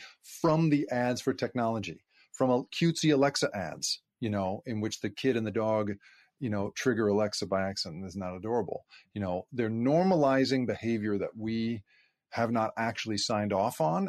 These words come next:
And I think that we should, we need to start coming up with some civic structures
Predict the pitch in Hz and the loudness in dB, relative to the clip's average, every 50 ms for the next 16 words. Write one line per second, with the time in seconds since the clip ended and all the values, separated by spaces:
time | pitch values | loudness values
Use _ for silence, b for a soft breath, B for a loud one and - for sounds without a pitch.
0 | - - 104 101 101 104 - - 131 120 - 117 - 113 107 104 - - - 117 | -6 -6 -4 -4 -4 -4 -4 -4 -4 -4 -4 -8 -8 -6 -6 -6 -4 -4 -2 0
1 | 107 101 98 85 - _ _ _ _ _ _ _ _ _ _ _ _ _ _ 120 | 0 -2 -2 -6 -12 _ _ _ _ _ _ _ _ _ _ _ _ _ _ -4
2 | 117 117 123 131 143 139 147 - - - - 139 120 113 - - - 147 139 139 | -2 0 2 2 2 0 -2 -4 -4 -2 0 0 0 0 -2 -2 0 2 2 2
3 | 135 127 - 104 - - 104 90 - - - - - 175 175 151 170 160 - - | 2 0 -2 -6 -8 -6 -6 -6 -4 -4 -2 0 2 2 2 2 2 0 0 -2
4 | - - - - 123 - - - - 92 85 85 90 92 - - | -4 0 2 0 0 0 -2 -6 -6 -6 -6 -6 -6 -6 -6 -8